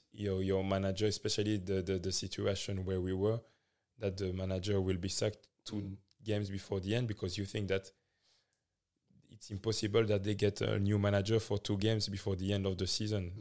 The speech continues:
Speaker 2: Mm.
Speaker 1: Uh, I think it was the last week or the last two weeks. So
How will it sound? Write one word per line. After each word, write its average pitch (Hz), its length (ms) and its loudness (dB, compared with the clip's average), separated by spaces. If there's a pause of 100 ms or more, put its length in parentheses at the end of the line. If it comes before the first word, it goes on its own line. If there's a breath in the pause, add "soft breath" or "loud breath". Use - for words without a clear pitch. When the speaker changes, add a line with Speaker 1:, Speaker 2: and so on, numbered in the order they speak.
Speaker 2:
Mm. 98 40 -10 (680)
Speaker 1:
Uh, 92 40 -6
I 92 40 -4
think 92 240 -8
it 90 100 -4
was 92 180 -2
the 92 80 0
last 95 340 0
week 107 240 -2
or 98 80 0
the 92 120 -2
last 98 360 -2
two 110 80 -6
weeks. 120 360 -2
So 90 200 -2